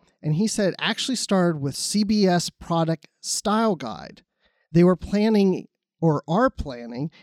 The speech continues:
a merchandise based on this comic,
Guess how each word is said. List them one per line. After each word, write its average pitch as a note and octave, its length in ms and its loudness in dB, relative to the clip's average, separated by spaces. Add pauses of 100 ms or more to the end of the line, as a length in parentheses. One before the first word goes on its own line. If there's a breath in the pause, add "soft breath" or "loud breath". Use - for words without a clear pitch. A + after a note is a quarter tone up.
(100)
a F3 100 4
merchandise E3 720 2
based E3+ 440 0
on D3 380 -2 (160)
this C3+ 300 -6
comic, F#3+ 680 -2